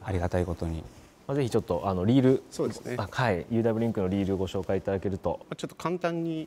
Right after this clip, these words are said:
Speaker 3: リールの話だけしとくと、
Speaker 2: はい。
Speaker 3: あの、まあ、会社にしてから、
Speaker 2: はい。
Speaker 3: 二千十六年だっけな。
Speaker 2: うん。
Speaker 1: 二千十六年ぐらいですね。
Speaker 3: 十六年から、
Speaker 2: はい。
Speaker 3: その、まあ、皆さんやっぱ映像フリーで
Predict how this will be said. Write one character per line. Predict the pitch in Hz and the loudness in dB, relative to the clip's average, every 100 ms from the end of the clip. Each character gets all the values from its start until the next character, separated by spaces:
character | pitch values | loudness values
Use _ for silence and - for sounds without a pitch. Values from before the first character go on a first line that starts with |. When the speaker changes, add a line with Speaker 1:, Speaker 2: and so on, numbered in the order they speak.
| - | -8
Speaker 3:
リ | 131 143 | -6 -4
ー | |
ル | 147 | -4
の | 139 | -4
話 | 139 139 123 | -4 -2 -4
だ | |
け | - | -4
し | - | -10
と | 110 | -14
く | - | -14
と、 | - 110 - - | -8 -6 -2 12
Speaker 2:
は | |
い。 | 180 151 92 - - | 12 12 8 -4 -10
Speaker 3:
あ | 110 | -8
の、 | 101 98 101 - - - - - - - | -8 -8 -10 -14 -20 -20 -20 -20 -20 -12
ま | 135 | -2
あ、 | |
会 | 147 160 | 0 0
社 | - 165 | 0 -4
に | 165 | -4
し | - | -6
て | - | -8
か | - | -8
ら、 | - - - - | -10 -12 -16 -6
Speaker 2:
は | 104 | -4
い。 | 82 | -2
Speaker 3:
二 | 117 | -4
千 | - 135 104 | -4 -4 -4
十 | 120 110 113 110 107 - - - | -8 -8 -6 -8 -12 -20 -20 -10
六 | 110 101 - | -8 -8 -8
年 | 107 - | -10 -12
だ | - | -18
っ | - | -20
け | - | -20
な。 | 139 98 | -14 -12
Speaker 2:
う | |
ん。 | 98 - - - | -12 -16 -14 -4
Speaker 1:
二 | 123 | 0
千 | 117 | 2
十 | 95 92 92 90 | 2 2 0 0
六 | 92 87 | -4 -2
年 | 92 90 | -2 -2
ぐ | |
ら | 90 | -8
い | |
で | 90 | -8
す | 92 | -6
ね。 | |
Speaker 3:
十 | 90 | -4
六 | 104 117 | -6 -6
年 | 107 104 - | -8 -10 -16
か | - 123 | -8 -4
ら、 | 185 147 - - - | -2 -4 -8 -18 -18
Speaker 2:
は | 85 | -12
い。 | |
Speaker 3:
そ | 117 | -10
の、 | 104 98 - - - - - - | -10 -12 -16 -20 -20 -20 -18 -10
ま | 127 | -10
あ、 | - _ - - | -10 _ -20 -2
皆 | 165 175 | 0 2
さ | |
ん | |
や | 120 | 0
っ | |
ぱ | 107 | 0
映 | 117 131 | 0 0
像 | 127 123 - - - - | 0 0 -2 -6 -20 -12
フ | 127 | -6
リ | 113 | -4
ー | |
で | 110 101 | -4 -8